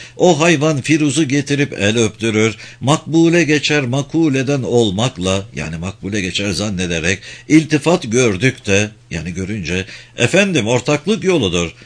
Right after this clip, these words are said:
Oğlanın başını tutsam, yani tutmam gerektir." deyip o lain, yani şeytan gibi kovulmuş Arnavut Şaki, Firuz'un boynuna kol kemendini attık da, yani atınca oğlanın götü nur topu misali domalır ki,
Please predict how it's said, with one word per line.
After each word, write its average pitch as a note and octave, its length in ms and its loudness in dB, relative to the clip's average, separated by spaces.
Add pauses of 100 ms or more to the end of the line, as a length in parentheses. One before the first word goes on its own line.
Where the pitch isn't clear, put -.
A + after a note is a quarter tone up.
(120)
Oğlanın B2+ 640 2
başını B2 400 0
tutsam, B2 560 -2 (100)
yani F2+ 220 -6
tutmam A2+ 500 -6
gerektir." A#2 640 0
deyip G#2+ 280 2 (260)
o D#3 260 4
lain, D3 600 0 (140)
yani F2 280 -8
şeytan A#2 560 -4
gibi G#2 240 -4
kovulmuş G2 680 -4
Arnavut B2 580 0
Şaki, G#2 640 0 (300)
Firuz'un E3+ 600 4
boynuna D3+ 500 2
kol E3+ 320 4
kemendini C#3+ 600 0
attık B2 680 -2
da, A#2+ 320 2
yani E2+ 220 -6
atınca F#2 560 -4 (260)
oğlanın C#3 640 4
götü B2 400 0
nur F3 240 4
topu D3 300 0
misali B2 600 0
domalır A#2 500 0
ki, G2+ 280 0